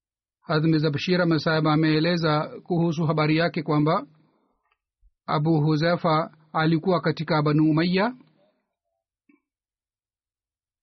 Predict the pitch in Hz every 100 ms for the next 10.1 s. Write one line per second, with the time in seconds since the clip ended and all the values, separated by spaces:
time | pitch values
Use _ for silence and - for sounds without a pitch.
0 | _ _ - _ - 151 147 147 165 139
1 | 156 151 - - 156 156 156 175 156 156
2 | 156 160 147 175 160 156 147 143 170 175
3 | 190 240 _ _ _ _ _ _ _ _
4 | _ _ _ _ _ _ _ _ _ _
5 | _ 165 147 151 156 147 160 151 180 156
6 | 147 156 147 151 175 160 156 165 165 151
7 | 151 160 190 208 - _ _ _ _ _
8 | _ _ _ _ _ _ _ _ _ _
9 | _ _ - 160 156 160 147 151 175 180
10 | 156